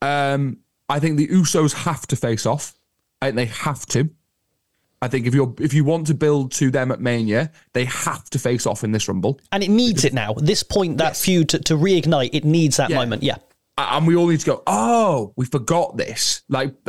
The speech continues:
Speaker 1: 'cause it's very easy to bring that back. You've got all the footage in the world on V T to bring it back, but they need that face-off moment. And then the one I would love to happen, that I don't know if it will, 'cause I don't know if Sammy's around, is I'd love a Sammy Kevin Owens stare-off.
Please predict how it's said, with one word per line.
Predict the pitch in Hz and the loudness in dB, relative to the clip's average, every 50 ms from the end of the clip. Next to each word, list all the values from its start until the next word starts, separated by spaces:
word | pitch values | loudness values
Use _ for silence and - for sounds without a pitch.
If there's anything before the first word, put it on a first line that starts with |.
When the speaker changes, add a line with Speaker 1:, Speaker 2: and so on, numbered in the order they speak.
| - - | -8 -4
Speaker 1:
'cause | 151 180 170 | -2 -2 0
it's | 180 156 | 0 0
very | 170 214 240 233 220 | 0 2 2 4 4
easy | 220 220 180 180 | 4 4 2 2
to | 151 | 0
bring | 165 175 175 | 0 0 0
that | 160 135 | 0 -2
back. | 135 143 113 | -2 -2 -2
You've | 135 123 - | -2 -2 -2
got | - - | 0 0
all | 202 220 | 2 2
the | 190 180 | 2 0
footage | - 202 214 - 143 | 0 0 -2 -2 -2
in | 151 | -2
the | 147 135 | -2 0
world | 139 160 156 147 135 127 | 2 2 2 2 2 0
on | 123 127 | 0 -2
V | 120 139 131 127 | -2 -4 -6 -4
T | - 147 135 123 | -2 -2 -2 -2
to | - - | -2 -2
bring | 120 120 | -2 -2
it | 120 110 | -2 -2
back, | - 127 113 - - - | -4 -4 -4 -6 -8 -8
but | 127 123 | -4 -2
they | 135 131 | 0 2
need | 147 160 160 151 | 2 2 2 2
that | 127 117 - - | 0 -2 -4 -4
face-off | - 143 131 123 - - 107 - | -2 -2 -2 0 -2 -2 -4 -2
moment. | - 110 107 104 101 113 143 147 - - - - - - - - - - - _ 147 | -2 -2 0 0 0 0 -2 -2 -6 -14 -20 -20 -20 -20 -20 -20 -20 -20 -10 _ -2
And | 147 | -2
then | 156 151 | 0 2
the | 143 139 | 2 2
one | 139 156 180 180 180 | 2 2 2 2 2
I | 175 | 2
would | 180 165 151 147 | 2 2 2 4
love | 156 156 160 151 123 - | 4 4 2 0 -2 -2
to | - 123 | -4 -4
happen, | 110 120 107 - - - 104 107 127 131 - | -4 -4 -6 -6 -2 -2 0 0 0 -4 -4
that | - - | -4 -4
I | 117 | -2
don't | 127 147 151 151 | 0 -2 0 0
know | 156 | 0
if | 143 156 | 0 0
it | 131 | 2
will, | 135 139 127 107 117 | 2 2 2 2 -2
'cause | - - 120 | -4 -2 -2
I | 117 | 0
don't | 117 120 80 | 0 0 -2
know | 120 120 | -2 -4
if | 113 - | -2 -2
Sammy's | - 127 120 120 117 113 | -4 -4 -4 -2 0 0
around, | 117 117 120 117 113 110 107 107 | 0 0 0 -2 -2 -2 -2 -2
is | 107 107 | -2 -2
I'd | 117 127 123 120 | -2 -4 -2 0
love | 127 135 123 | -2 0 0
a | 123 | 0
Sammy | 117 - - 135 123 120 120 117 120 120 120 113 | -2 0 -2 -2 -2 0 2 2 2 2 0 -2
Kevin | - - 123 110 117 | -4 -6 -4 -2 0
Owens | 117 113 110 107 104 - | 0 0 0 -2 -4 -4
stare-off. | - 117 104 95 92 92 92 - - | -2 -2 0 0 0 -2 -4 -6 -16